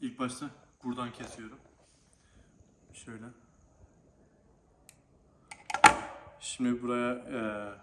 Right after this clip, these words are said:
klipsi takacağız. Oltanın ucunda bu olacak.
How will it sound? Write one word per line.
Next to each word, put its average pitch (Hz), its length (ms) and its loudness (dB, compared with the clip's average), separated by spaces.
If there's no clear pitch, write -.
klipsi 123 360 -4
takacağız. 113 500 -10
Oltanın 113 360 -6
ucunda 117 340 -6
bu 117 40 -8
olacak. 107 400 -6